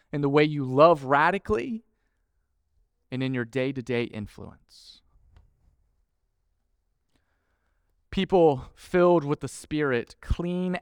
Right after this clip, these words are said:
out their heart regularly. We act different in situations. I'm gonna actually need a volunteer for this. So I asked Zach if he would join me. Zach is a friend of mine, which is important for me to say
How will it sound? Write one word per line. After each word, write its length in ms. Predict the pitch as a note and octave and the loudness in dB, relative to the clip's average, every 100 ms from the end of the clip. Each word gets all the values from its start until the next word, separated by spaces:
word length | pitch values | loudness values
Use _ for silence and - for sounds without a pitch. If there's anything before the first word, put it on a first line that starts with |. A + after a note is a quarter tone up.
| - | -8
out 300 | C#3 D3 - | -6 -6 -4
their 220 | C3+ C3 | -4 -4
heart 580 | - - A#2 A2 - - _ _ | -8 -4 -4 -4 -10 -20 _ _
regularly. 640 | A#2 G#2+ G2+ F#2+ F#2 G#2+ _ _ - | -8 -6 -10 -12 -14 -20 _ _ -4
We 220 | E3 - D3+ | -4 -4 -2
act 420 | F#3 F#3+ _ - C3 | -2 -2 _ -20 _
different 540 | - D#3+ - C#3 A#2+ - | -4 -4 -4 -6 -6 -8
in 140 | B2 | -12
situations. 760 | A#2+ C#3 - A#2 A#2 A#2 A2+ G#2+ | -8 -10 -10 -6 -4 -4 -6 -6
I'm 80 | C3 | -4
gonna 200 | D3+ D3 | 0 0
actually 260 | C#3+ D3 | -2 -4
need 140 | C#3 B2+ | -4 -2
a 40 | |
volunteer 580 | C3 C3+ B2+ - D3 C#3+ | 0 0 -2 -4 -2 -2
for 200 | - A#2+ | -4 -6
this. 400 | A2+ C#3 - - _ _ | -4 -6 -10 -20 _ _
So 140 | - - | -2 0
I 100 | C3+ | 2
asked 460 | C#3+ D#3 D#3 - | 2 2 2 -6
Zach 520 | C#3 B2 D#3 C#3+ - - | -10 2 4 4 2 -8
if 160 | C#3+ | -10
he 120 | - D3+ | -6 -4
would 140 | D3 | -4
join 320 | C3+ C#3+ C3+ | -4 -4 -2
me. 300 | C3 C#3+ F#3 - _ _ _ _ - _ | -6 -8 -10 -16 _ _ _ _ -20 _
Zach 300 | C#3 D#3+ E3+ | 2 6 6
is 120 | F3 D3 | 4 -2
a 60 | |
friend 300 | - F3+ E3 | 2 2 2
of 120 | C#3+ | 0
mine, 300 | C#3 C3 C#3+ | 0 0 0
which 320 | C#3 C3+ - - _ _ _ _ | -2 -2 -4 -20 _ _ _ _
is 140 | C#3 | -2
important 440 | D3 - F#3+ F3 D#3 | -2 2 2 2 -2
for 140 | E3 | -4
me 240 | D3+ D3+ D3 | -2 -4 -6
to 540 | - C#3+ C3 B2 C3 - | -6 -2 -2 -2 -6 -12
say 560 | - D#3+ C#3 A2+ A2+ | -6 0 0 0 -6